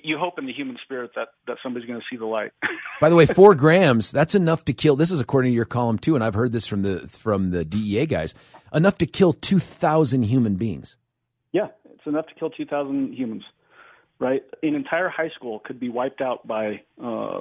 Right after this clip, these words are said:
Speaker 1: four grams or less of fentanyl.
Speaker 2: And to, and to put that in perspective, 'cause I don't think folks understand, does it matter, the misdemeanor, the felony thing? If s-, if a police officer comes across someone with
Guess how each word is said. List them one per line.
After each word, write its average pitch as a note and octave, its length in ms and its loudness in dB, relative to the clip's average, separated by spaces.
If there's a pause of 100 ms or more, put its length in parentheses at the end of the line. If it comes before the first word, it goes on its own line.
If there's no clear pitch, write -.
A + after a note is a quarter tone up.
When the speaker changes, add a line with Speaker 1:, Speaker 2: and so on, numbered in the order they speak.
(120)
Speaker 1:
four B2 160 -2
grams A#2 260 -6
or A2+ 160 -2
less A2+ 180 -4
of A2 80 -12
fentanyl. F2 280 -14 (180)
Speaker 2:
And D#3 180 0
to, F3+ 200 6
and D#3+ 100 0
to E3+ 80 0
put - 260 -4
that C#4 120 0
in F3 60 -4
perspective, D#3 520 0
'cause B2+ 140 -2
I D#3 60 0
don't F#3+ 180 -4
think D3 160 -2
folks C3 280 -2
understand, A2 520 -4
does F#2+ 180 -2
it F2+ 100 -6
matter, C#3 340 0
the F#2+ 100 -2
misdemeanor, A#2 380 -2
the F#2+ 80 -4
felony C3 220 -2
thing? G2+ 140 -4 (440)
If D3+ 160 0
s-, - 220 -6
if D3 120 0
a B2+ 80 0
police A#3 400 -4
officer - 320 -6
comes C#3+ 240 -2
across B2 340 -2
someone G2+ 380 -2
with F#2+ 160 -2